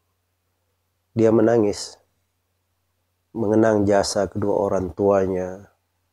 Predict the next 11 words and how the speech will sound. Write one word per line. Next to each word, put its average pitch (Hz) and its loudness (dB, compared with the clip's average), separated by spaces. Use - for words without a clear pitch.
kebaikannya. 101 -2
Apalagi 104 0
kalau 92 -4
salah 101 -4
seorang 101 -2
dari 90 -4
kedua 104 -2
orang 95 -4
tuanya 98 -4
sudah 107 0
meninggalkannya 101 -2